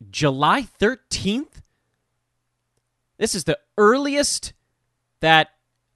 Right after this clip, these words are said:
I can ever remember N B A season win totals being out. So as soon as we finish up with free agents, and I don't know how long that's gonna take us, today, tomorrow, maybe the first day or two of next week, we'll see.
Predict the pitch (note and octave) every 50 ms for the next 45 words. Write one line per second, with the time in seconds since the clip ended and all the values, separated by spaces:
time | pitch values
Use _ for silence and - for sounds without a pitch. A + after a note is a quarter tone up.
0 | _ _ _ _ _ C3+ D#3+ F#3 - - - - - G#3+ G#3+ G3 F3+ G3 F#3 E3+
1 | D#3 D#3 C#3+ C3 A2 F#2+ E2+ E2 F#2+ - _ _ _ _ _ _ _ _ _ _
2 | - D#3+ E3+ E3 D3+ D#3 D#3 D3 C3+ - - D#3+ C3+ A#2+ A#2+ A2+ B2 A#2+ A2 -
3 | A2+ F2+ E2+ E2 - - G2 F#2 F2 F2 E2 E2+ - - C3+ C3 - B3+ D#4 E4+
4 | E4 E4 E4+ A#3+ - C4+ C4+ C4+ A#3+ - G#3+ G3+ - - - D#3+ D#3 - _ -
5 | E3+ E3+ D3 B2+ B2 A#2 - F2 E2+ - A#2 A#2+ C3+ C#3+ C3 B2 A#2 A2 G#2+ G2+
6 | F#2+ F2+ F2+ - - G2 F#2 - - E2+ F2 - E2+ E2+ - - A2 B2+ C3+ C#3
7 | C3+ C#3 B2+ - - A2 A#2 B2+ C3 B2+ B2 B2 A#2+ A#2+ A#2 A2+ - _ _ _
8 | _ _ _ _ _ _ _ - A#2 B2 A2+ A#2 A#2+ A2+ A#2 A2+ A2+ - - B2
9 | A#2 A2+ - - _ - B2 A#2+ A#2+ B2 - - - D3 C3 A2 - G#2 A#2+ D#3+
10 | - - - - A#3+ C4 E4 F4 E4+ - - - - _ _ _ _ - C3 -
11 | - - A2+ G2+ E2 E2+